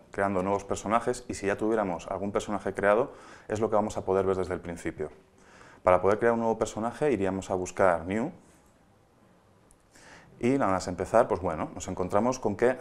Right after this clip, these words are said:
tenemos diferentes estilos, ¿de acuerdo?, de personajes. Me encuentro con estos tres de momento.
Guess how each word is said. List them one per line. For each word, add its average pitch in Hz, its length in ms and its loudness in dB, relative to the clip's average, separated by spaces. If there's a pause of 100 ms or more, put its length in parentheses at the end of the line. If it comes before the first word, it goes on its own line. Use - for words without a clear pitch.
(120)
tenemos 101 320 -4
diferentes 101 460 -4
estilos, 113 640 -2 (160)
¿de 95 80 -8
acuerdo?, 104 260 0
de 110 80 2
personajes. 78 680 -6 (460)
Me 101 100 -2
encuentro 123 260 2
con 113 120 -2
estos 90 260 -8
tres 87 180 -2
de 87 60 -6
momento. 87 440 -4